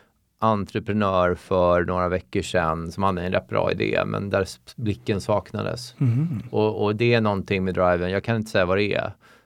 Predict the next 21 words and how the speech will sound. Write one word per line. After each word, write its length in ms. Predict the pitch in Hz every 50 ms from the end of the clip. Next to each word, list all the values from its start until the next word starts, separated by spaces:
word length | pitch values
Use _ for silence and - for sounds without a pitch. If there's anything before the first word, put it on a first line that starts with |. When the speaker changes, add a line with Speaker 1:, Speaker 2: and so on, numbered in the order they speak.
| _ _ _
Speaker 1:
eh, 260 | - 98 95 90 - -
som 280 | - - 113 107 107
måste 260 | 110 101 - - 98 87
finnas 280 | 104 101 90 87 - -
där 140 | 92 87 90
också. 320 | 87 - - - 98 - 120 - - _ _ _ - - _ _ _ _ -
Speaker 2:
Och 120 | 151 135
det 120 | 135 131
är 40 | 135
bara 160 | 120 123 113
en 60 | 98 92
känsla 500 | - - 123 104 - - - - 143 120
då 100 | 95 90
egentligen? 300 | 92 71 - - - 110
Speaker 1:
Det 140 | 117 127 120
är 60 | 120
en 80 | 117 110
sista 280 | 117 117 - - 110 98
en 100 | 92 87
känsla. 440 | - 98 95 90 - - - - - - -
Speaker 2:
Mm. 180 | 120 107 110